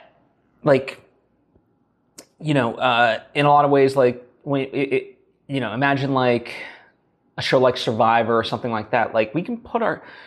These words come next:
you know, that, that, that are designed to test, like, the limits of man. And oftentimes, like, our bodies, yeah, they, they have the capability to,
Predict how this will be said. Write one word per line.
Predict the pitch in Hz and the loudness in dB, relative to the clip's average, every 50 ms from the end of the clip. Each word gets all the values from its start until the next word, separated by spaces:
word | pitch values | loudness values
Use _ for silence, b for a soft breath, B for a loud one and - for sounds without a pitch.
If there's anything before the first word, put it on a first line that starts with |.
| B B | B B
you | 147 | 0
know, | 151 151 143 127 101 | 2 2 2 4 2
that, | - - 117 | 2 2 4
that, | 131 123 - - 127 | 2 0 0 0 -2
that | 120 - - - - | 0 0 0 0 0
are | - 120 120 113 | 2 4 4 2
designed | 117 - 131 110 139 135 135 131 131 | 2 0 -2 0 0 0 0 0 -2
to | - - 123 | -4 -6 -6
test, | - - - - - 131 117 - - - 120 | -6 -6 -6 -2 -2 -2 -2 -4 -6 -2 2
like, | 120 117 110 107 - - - b b b b b b b b b b b | 2 4 2 2 -2 -10 -20 b b b b b b b b b b b
the | - 147 | 0 2
limits | 135 135 143 135 135 131 - - | 4 4 4 4 2 0 0 -2
of | 123 107 | -2 -2
man. | 107 117 120 131 127 113 101 - - | -2 -2 -2 -2 -2 -2 -4 -6 -8
And | 113 120 | -4 0
oftentimes, | 92 151 156 - 202 190 - - 101 107 113 120 127 123 | 0 0 0 -2 -6 -8 -6 -6 -4 -4 -4 -6 -4 0
like, | 117 110 117 120 120 - - | 2 2 2 2 -2 -10 -4
our | 127 127 | -4 -4
bodies, | 127 120 117 104 107 110 117 131 143 143 139 - - - _ _ _ _ _ _ _ _ _ _ _ _ _ _ _ _ _ _ _ _ _ _ - | -2 0 2 2 2 2 2 0 0 -2 -4 -8 -14 -18 _ _ _ _ _ _ _ _ _ _ _ _ _ _ _ _ _ _ _ _ _ _ -8
yeah, | - 180 226 277 196 - | -4 -2 -2 -2 -2 -4
they, | 113 117 127 147 131 | 0 2 2 2 2
they | - 139 151 | 2 2 2
have | 143 151 185 214 214 185 156 - - - _ - | 2 2 2 2 2 0 -2 -4 -8 -18 _ -16
the | 139 123 - 156 151 147 131 - - | -14 -8 0 0 0 0 0 -4 -10
capability | - - 151 147 139 131 123 - 147 170 214 196 135 127 120 120 | -4 -2 -2 0 0 0 0 4 2 4 4 4 2 2 0 0
to, | 123 - - 139 131 127 | -4 -6 -6 -6 -6 -6